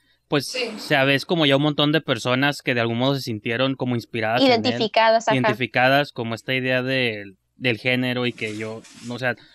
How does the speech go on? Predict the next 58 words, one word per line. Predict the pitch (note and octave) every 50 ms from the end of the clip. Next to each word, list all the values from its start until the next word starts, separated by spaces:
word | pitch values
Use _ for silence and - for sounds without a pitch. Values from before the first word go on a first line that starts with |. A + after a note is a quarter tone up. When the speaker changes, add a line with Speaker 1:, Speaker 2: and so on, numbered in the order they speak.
| - _
Speaker 1:
como | - B2+ B2+ C3
no | C3 -
ponerle | - D#3 D3+ D#3 D#3+ E3
también | - C3 B2 C3 D3
etiquetas | - C3+ A#2+ - B2 - D#3 C#3+
a | C#3+ B2
las | G#2+ - -
cosas, | - B2+ C3+ E3 D#3
si | - B2+ -
tú | - A#2+
eres | B2 C3+ C#3
lo | C#3 C3 -
que | - A2
Speaker 3:
Sí. | A2 C#3
Speaker 1:
eres, | C3 - C#3+ C#3
no | C#3 C3+
importa | B2 B2+ C3 B2+ C3
cómo | B2 C3 C3+ C3+
te | - B2+ A2
vistas | A2 A#2+ - - C3+ C3 B2
y | A#2
cómo | - A#2+ B2 A2+
te | - A#2
veas. | A2 A2 A#2 B2 C#3 C#3+ _ _ _ _ _ _ _ _ _ _ _ _ _ _ _ _ _ _
Y | - C#3+
esto | C3 B2 - - C#3+ D3 C3+
se | C#3
me | C#3+
hizo | D3+
suave | D#3+ E3 D#3 E3 D#3+
como | - C3+ B2+
ese | B2+ - E3+
momento | D#3 C#3 B2+ B2 A#2 - D#3 D3 C#3+
porque | - C#3 B2+ - C3 A#2
ves | A2+ A#2+ A#2+ A#2+ -
cómo | - - C#3 C#3 D3 D#3 D3+ - _
generaciones | - - B2+ A#2+ B2 A#2 A2 - B2 C3+ D3+ C#3+
de | C#3+
ahorita | A#2 A#2+ B2+ B2+ - D3+ C#3+
o | B2
cosas | - C3 B2 D3 C#3+ - - _ _
que | - B2+
ya | A#2+ A#2
se | A2+
están | - - C#3+ C#3
hablando | C#3 C3+ C3+ C3 C3+ C#3
mucho | C3+ C3+ C3 - C#3+
ahorita, | C3 B2 C3 B2+ - C#3+ D#3 - _ _ _ _ _ _ _ _ _ _ _ _ _ _ _ _ _ _ -
pues | C#3 B2+ - -
él | C3+ C3 C3 C3+ B2+ -
como | - D3+ D#3+ D#3+ D3+ C#3
que | C#3+ C#3 B2+
las | B2 A#2+ A2+ A2+ A2+ - - C3
representó | B2 B2 B2 - _ _ - C3 B2+ - - - C4 C#4
Speaker 3:
Las | C4 B2
Speaker 1:
en | B2+ -
su | D#3+
momento | D3 D3 C3 B2 B2+ C3 C3 - D3+